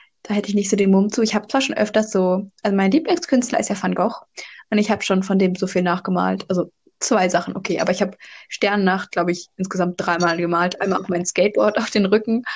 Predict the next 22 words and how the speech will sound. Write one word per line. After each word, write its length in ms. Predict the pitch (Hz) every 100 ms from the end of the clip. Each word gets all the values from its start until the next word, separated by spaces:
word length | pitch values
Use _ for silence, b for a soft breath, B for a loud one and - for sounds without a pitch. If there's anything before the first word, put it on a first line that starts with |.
| B B B -
einmal 340 | 190 180 180
auf 240 | 190 190 -
mein, 360 | 185 180 175
auf 140 | 185 185
ein 160 | 180
Gemälde, 440 | 175 175 180 226 220
weil 140 | 185
ich 80 | 190
so 80 | 190
viel 120 | 190
Farbe 320 | - 190 202
über 160 | 208 214
hatte. 240 | 208 -
Und 200 | 196 190 - b -
das 180 | 208 -
fände 160 | 320
ich, 80 | 311
glaube 160 | 233 220
ich, 100 | - -
cool. 240 | 226 262 269
Also 320 | 190 185 - B B B B -
echte, 440 | 208 - 233 220